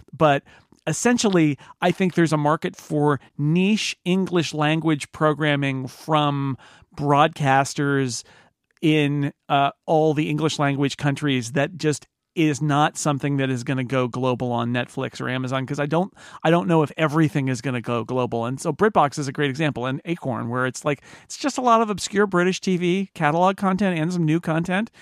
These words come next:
And they, the, the British broadcasters put it together and said, "We can sell this in the rest of the world. Let's sell, let's do it." Um,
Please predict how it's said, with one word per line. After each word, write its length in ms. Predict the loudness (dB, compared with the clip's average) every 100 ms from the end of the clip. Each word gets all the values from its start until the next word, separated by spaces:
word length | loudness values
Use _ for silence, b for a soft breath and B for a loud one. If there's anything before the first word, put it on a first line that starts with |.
| B B -2
And 380 | 2 2 2 2
they, 180 | 2 0 -2
the, 280 | 0 2
the 100 | 2
British 420 | 2 2 2 -2 -10 B B 2
broadcasters 600 | 2 4 2 2 0 0
put 120 | 0
it 80 | 0
together 380 | 0 2 2 0
and 100 | 0
said, 180 | -2
"We 120 | 0 -2
can 140 | -4
sell 240 | 0 0
this 220 | 0 -2 -2
in 60 |
the 80 | -2
rest 220 | -2 -2
of 80 | -4
the 60 | -4
world. 400 | -2 -2 -2 -2
Let's 200 | -4 -2
sell, 360 | -2 -2 -2 -4
let's 240 | -4 0
do 220 | 2 2
it." 140 | 0 -8 _ b b b b b -2
Um, 280 | 0 0